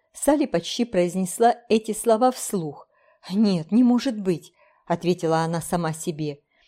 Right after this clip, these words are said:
Ведь гробницы грабились с незапамятных времён. Отчего один лишь Тутанхамон должен был этого избежать? Нет, это невозможно.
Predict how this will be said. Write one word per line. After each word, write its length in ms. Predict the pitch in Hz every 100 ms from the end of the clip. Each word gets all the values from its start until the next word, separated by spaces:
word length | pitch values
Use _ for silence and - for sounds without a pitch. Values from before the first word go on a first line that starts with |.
| _ -
Ведь 240 | 180 190
гробницы 640 | 170 180 180 202 240 233 185
грабились 540 | 170 202 208 190 180
с 60 | -
незапамятных 760 | 185 196 190 220 220 220 220
времён. 500 | 208 262 247 175 139 _ _ _ _ _ -
Отчего 440 | 165 - 214 196
один 340 | 196 185 196 214
лишь 200 | 175 -
Тутанхамон 800 | 196 196 185 - 202 185 196 175
должен 400 | 185 190 196 175
был 220 | 202 196 _ _
этого 400 | 226 214 226 240
избежать? 640 | 214 214 269 214 151 - _ _ _ -
Нет, 320 | 254 196 147
это 180 | 247 320
невозможно. 840 | 302 320 320 262 185 131 147 139